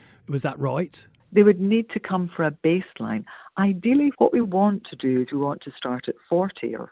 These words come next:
Speaker 2: forty-five. We don't want to, because younger women do get breast cancer, and we want to try and pick up those younger women as well as the older ones. But ideally, what you'd want to do is start maybe when you're forty and have your first X-ray then,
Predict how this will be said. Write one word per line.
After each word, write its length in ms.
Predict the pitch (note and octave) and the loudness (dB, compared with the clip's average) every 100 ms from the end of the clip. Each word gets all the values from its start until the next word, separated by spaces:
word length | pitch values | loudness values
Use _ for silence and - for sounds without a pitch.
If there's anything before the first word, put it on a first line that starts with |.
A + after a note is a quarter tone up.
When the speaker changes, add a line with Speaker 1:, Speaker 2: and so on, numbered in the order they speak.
| - | -6
Speaker 2:
forty-five. 640 | D3+ C#3+ - - D3 C#3+ | -6 -6 -12 -10 -8 -6
We 60 | E3+ | -2
don't 160 | A3+ A3+ | -2 0
want 200 | A3 - | -2 -2
to, 140 | B3+ - - - - _ | -6 -6 -20 -20 -20 _
because 240 | A3 G3+ F3+ | -2 -2 0
younger 360 | F3+ F#3+ F#3 | 0 2 2
women 340 | E3+ F3 E3+ E3 | 2 2 2 0
do 180 | F#3 | -2
get 260 | F3 E3 - | 0 -2 -2
breast 260 | E3 E3 - | -6 -6 -10
cancer, 520 | - A3 A#3+ - - - | -6 -6 -8 -12 -12 -8
and 80 | D#3 | -2
we 80 | E3+ | -2
want 320 | F3 F#3+ F#3+ | 2 0 -2
to 80 | F#3+ | -8
try 260 | - F#3 D#3 | -4 -2 -2
and 80 | D#3 - - _ - | -6 -20 -20 _ -16
pick 220 | G#3 - | -12 -8
up 140 | F3 | -4
those 220 | E3+ D3+ - | 0 0 0
younger 400 | D3 F3+ F#3+ D3 | -2 0 -2 -4
women 440 | A#2 - B2+ C3+ _ - _ _ - | -6 -6 -8 -8 _ -20 _ _ -2
as 160 | D#3 - | -2 0
well 260 | D3+ D3 D3 | -2 0 -2
as 80 | C#3+ | 0
the 120 | D#3 | 2
older 260 | E3 G3+ F#3+ | 4 2 0
ones. 320 | C3 A2 G#2+ - | -2 -4 -6 -2
But 160 | - | -2
ideally, 500 | - F3 E3+ A3+ B3+ G#3+ | -2 -10 -6 -4 -2 -2
what 160 | - - | -4 -6
you'd 160 | C#3+ | -10
want 260 | C3+ D3+ D#3 | -8 -8 -8
to 100 | - | -18
do 260 | - A#2+ A#2 - | -10 -6 -6 -8
is 120 | C3 - | -14 -8
start 260 | D3 C#3 - _ _ - | -4 -4 -6 _ _ -12
maybe 240 | C3+ B2 | -10 -8
when 120 | C3 B2 | -8 -8
you're 200 | A#2 A2+ - | -8 -10 -4
forty 400 | E3+ G#3+ - B2 | -2 -2 -2 -6
and 100 | A#2+ | -6
have 180 | B2 B2+ | -8 -6
your 160 | B2 - | -8 -4
first 220 | D#3+ D#3 _ _ - _ D3 | -4 -4 _ _ -20 _ -2
X-ray 500 | D#3 - - C3 B2+ | 0 -2 -4 -4 -2
then, 520 | C#3+ C#3 A#2 A#2+ | -4 -6 -6 -10